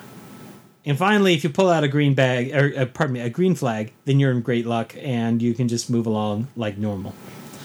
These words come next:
Now, another cool thing that they've done is you can make pit stops. And if you make pit stops, you get to change your tires if you want, and you can do repairs on your car, which is great.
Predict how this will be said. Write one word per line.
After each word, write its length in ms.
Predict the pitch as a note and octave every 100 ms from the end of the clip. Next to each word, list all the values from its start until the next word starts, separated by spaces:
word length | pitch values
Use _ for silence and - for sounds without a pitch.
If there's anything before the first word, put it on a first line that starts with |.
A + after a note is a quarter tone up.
| - - - - _ _
Now, 160 | D#3 D#3
another 260 | F3+ B3
cool 220 | A#3+ G3+ D3+
thing 220 | E3 D#3
that 100 | C3+
they've 180 | C#3 C3
done 220 | B2 B2
is 320 | B2 A#2+ - - - -
you 140 | C#3 B2+
can 180 | - A#2
make 260 | D3 C#3+
pit 220 | - F3
stops. 500 | - A2 - - - -
And 100 | B2+
if 80 | C3+
you 60 |
make 260 | C#3+ F3 -
pit 160 | G#3+ -
stops, 360 | - A2+ - - - - C#3
you 100 | C3+
get 180 | D3
to 80 | -
change 300 | - D3 D#3
your 80 | G3+
tires 480 | E3+ C3 A2+ A#2 A#2
if 160 | C#3
you 80 | D#3+
want, 340 | C#3+ A2 C3 - _ _ _
and 440 | - B3 G3 C3+ C3+ _ _
you 140 | D3+
can 180 | D3 C#3
do 160 | C3 C#3+
repairs 460 | C3 - D#3 C3+
on 100 | A#2+
your 80 | G#2
car, 360 | - D#3 G#2+ - -
which 140 | B2
is 80 | B2+
great. 440 | A2+ C#3 A2+ -